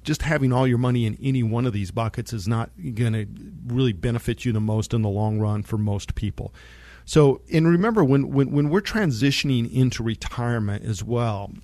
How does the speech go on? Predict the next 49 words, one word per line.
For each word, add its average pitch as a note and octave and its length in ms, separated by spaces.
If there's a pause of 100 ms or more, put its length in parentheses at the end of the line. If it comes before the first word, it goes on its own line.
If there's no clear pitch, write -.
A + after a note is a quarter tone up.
that A#2+ 420 (340)
all E3 280
of C3+ 100
these B2+ 240
needs A#2 300
are A2 60
gonna A2 200
change. G#2+ 540
And A2 80
so B2+ 100
when C3+ 160
we're F#3 120
looking C#3+ 280
at A2+ 100
savings, A#2+ 460
investment, A2 480
and G2+ 100
insurance, A2 600 (160)
all D#3+ 220
of B2 100
those A#2+ 240
needs A2 300
are G#2+ 40
gonna A2 280
change G#2 500
over G#2 240
time. A2+ 460 (380)
When A#2+ 180
we're A#2+ 140
young D3 360
and A#2 100
we A2+ 100
have A2+ 200
kids C3+ 300
at - 100
home B2+ 300
and G#2+ 80
we G#2 80
just - 180
started B2 360
and G2+ 80
we G#2 60
have G2 140
a G#2 60
mortgage B2 520
and G2 80
we G2+ 100
have - 180
debt, A2 280